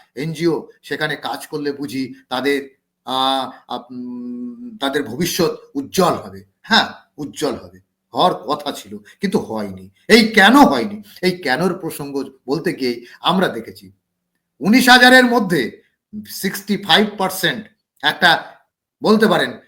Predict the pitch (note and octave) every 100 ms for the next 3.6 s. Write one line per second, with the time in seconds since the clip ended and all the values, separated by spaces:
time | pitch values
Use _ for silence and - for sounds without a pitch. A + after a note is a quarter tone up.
0 | - C#3 F#3 E3 F#3 A#3+ A3 C3+ A2 -
1 | _ _ _ - A3 C4 C4 A#3+ C4+ C#4
2 | C#4 C#4+ - - - A#3 C4+ B3+ C4 C#4+
3 | C#4 B3 B3 C4 G3+ C#4